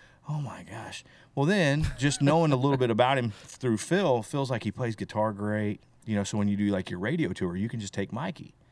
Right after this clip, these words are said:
'cause he can play guitar and, and he, you know, whatever. I'm like, "Oh, okay, so that's a plus," you know, I'm thinking he sings, he plays different instruments. I mean, I guess this is gonna be awesome, right? So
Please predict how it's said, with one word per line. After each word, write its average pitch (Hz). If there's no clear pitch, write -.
'cause 101
he 113
can 104
play 104
guitar 101
and, 87
and 92
he, 85
you 101
know, 85
whatever. 117
I'm 127
like, 120
"Oh, 165
okay, 127
so -
that's 104
a 131
plus," 92
you 95
know, 85
I'm 87
thinking 87
he 90
sings, 104
he 85
plays 104
different -
instruments. 113
I 95
mean, 90
I 82
guess 123
this 135
is 104
gonna -
be 85
awesome, 135
right? 175
So 104